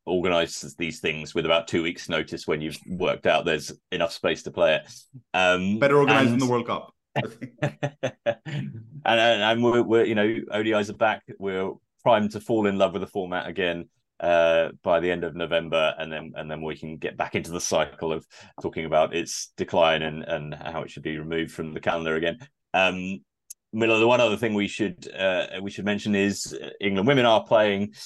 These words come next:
Speaker 1: uh, Sri Lanka, um, in T twenty Is and O D Is, and, and I guess the big, um, talking point there is that, however important the hundred is, um, the fact that Tammy Beaumont,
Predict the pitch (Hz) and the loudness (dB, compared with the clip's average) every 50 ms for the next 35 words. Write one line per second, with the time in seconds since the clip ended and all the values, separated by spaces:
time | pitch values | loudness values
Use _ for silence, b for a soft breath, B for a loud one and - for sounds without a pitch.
0 | B 135 B B 87 92 - - - - - 120 107 127 165 190 - 123 - - | B -12 B B 2 2 2 2 0 2 2 4 4 4 2 2 2 2 2 2
1 | 113 123 127 _ - 92 92 92 90 90 90 90 90 90 90 90 85 - 90 90 | 2 -2 -10 _ -2 0 2 4 4 4 2 0 -2 -6 -8 -8 -8 -4 -4 -2
2 | 90 87 87 87 87 87 87 82 - - - - _ - - 87 - 95 87 85 | -2 -4 -4 -6 -8 -8 -10 -10 -12 -12 -14 -16 _ -12 -12 -10 -6 -4 -4 -2
3 | 82 80 82 80 78 - - - 87 85 85 82 82 80 80 82 80 80 80 78 | 0 0 0 0 -2 -4 -6 -2 0 0 0 0 0 -2 -4 -6 -8 -8 -10 -12
4 | - - _ - 85 82 80 78 82 85 82 80 80 80 78 76 85 87 - - | -14 -10 _ -2 0 0 0 0 0 2 4 4 4 4 2 2 -2 -4 -6 -6
5 | - 90 87 90 85 87 87 90 - - - 85 80 107 98 - - - 87 - | -4 -4 -2 -2 -2 -2 -4 -6 -8 -8 -8 -6 -4 -4 -6 -4 -4 -8 -8 -4
6 | - - 113 107 104 101 85 - - B B B B B B B B B - 87 | 0 2 4 4 4 2 0 -4 -10 B B B B B B B B B 0 2
7 | 85 - 80 80 82 80 - - 196 120 123 98 - 92 92 76 85 87 87 90 | 4 4 2 0 -2 -2 0 2 2 2 2 0 0 -2 -2 -2 0 0 2 2
8 | 95 95 92 92 92 87 - 101 92 87 - - - _ _ _ - 87 - - | 2 2 0 -2 -4 -6 -6 -6 -6 -6 -6 -10 -20 _ _ _ -18 -12 -6 0
9 | 90 92 98 87 90 90 85 - 110 95 85 90 87 - 127 120 107 98 87 92 | 2 2 2 2 -2 -4 -2 -2 -2 -2 0 -2 0 0 0 0 0 0 0 0
10 | 92 95 101 104 104 - - b b b b - - 101 101 98 98 95 98 98 | 0 0 0 -2 -6 -10 -12 b b b b -2 2 4 6 6 4 4 0 -6
11 | 98 98 - 139 98 104 107 - - - 127 113 107 104 - 123 117 110 104 104 | -6 -2 -2 -2 -2 -4 -10 -10 -8 -8 -6 -4 -4 -2 0 0 0 2 0 0
12 | 104 104 104 - | -2 -4 -6 -10